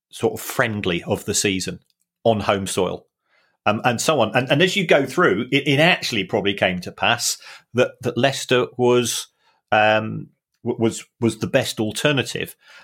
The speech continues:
Um, some, some stadiums which are in, uh, perhaps who've got slightly larger capacity, that's great if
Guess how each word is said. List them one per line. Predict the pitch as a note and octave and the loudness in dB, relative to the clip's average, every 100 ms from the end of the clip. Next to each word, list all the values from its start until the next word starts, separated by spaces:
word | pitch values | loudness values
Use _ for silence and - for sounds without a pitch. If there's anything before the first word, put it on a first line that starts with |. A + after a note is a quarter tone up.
| _ | _
Um, | G#2 G#2 G#2 G#1 - - _ - | 2 4 2 -2 -6 -12 _ -6
some, | - - C#3+ D3 C#3+ C3+ - _ _ _ _ _ - | -2 0 2 2 2 0 -4 _ _ _ _ _ -10
some | - C#3 E3 | -2 0 2
stadiums | F3 C#3+ B2+ A#2 A2+ | 2 2 2 0 0
which | A2+ - A#2 | -2 2 4
are | A2 G#2+ - - - _ - | 4 4 0 -16 -20 _ 0
in, | G#2 G#2 G2+ F#2+ F#2 F#2+ - | 2 2 0 -2 -6 -6 0
uh, | G2+ F#2+ F2+ - | 2 2 0 -4
perhaps | A2 A2+ - - | -2 -4 -2 -6
who've | C#3 G#2+ | -2 -2
got | - - | 0 0
slightly | A#2 G#2+ G#2+ | 2 2 4
larger | G2+ F#2 - | 2 2 -4
capacity, | F#2 C#3 B2 - F#2+ F#2 - - - | -4 -2 -2 -4 -4 -4 -8 -16 -2
that's | A#2 E3 - A2+ | 2 2 0 -6
great | G2 C#3 B2+ G2 - - - _ - | 0 4 4 0 -6 -8 -10 _ 0
if | C#3+ G#2 A2 - - | 2 4 0 -6 -16